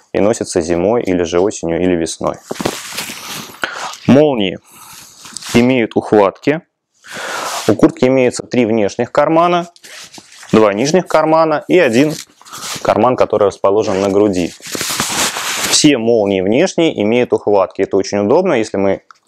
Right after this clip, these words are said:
работаем в перчатках или в варежках. Помимо внешних карманов имеется внутренний карман. Вертикальное расположение входа. Этот карман не глубокий,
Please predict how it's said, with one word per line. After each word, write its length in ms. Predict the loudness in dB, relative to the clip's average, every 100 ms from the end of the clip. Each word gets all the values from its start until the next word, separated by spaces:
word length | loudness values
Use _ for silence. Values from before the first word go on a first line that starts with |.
| -20 -8 0
работаем 460 | 2 2 0 -2
в 60 | -2
перчатках 580 | -2 0 0 -2 -6 -2
или 180 | 0 2
в 100 | 2
варежках. 640 | 0 0 -4 -12 -16 -18 _ _ -16 -10 -8 -8 -2
Помимо 300 | 0 2 2
внешних 460 | 2 0 -2 -4 -2
карманов 480 | 0 0 -2 -2
имеется 440 | -2 0 -2 -2 -2
внутренний 460 | 0 -2 -2 0
карман. 500 | 2 2 2 2 0 -8 _ -12 -10 -10 -14 -20 -18 -16 -14 -14 -16 -18 -18 -6 2
Вертикальное 640 | 4 4 2 2 2 2
расположение 640 | 0 0 0 0 -2 -2 -4
входа. 520 | -2 0 2 0 -2 -4
Этот 220 | -2 0
карман 440 | -2 -2 0 -2 0
не 120 | 0
глубокий, 640 | 0 2 0 0 0 -2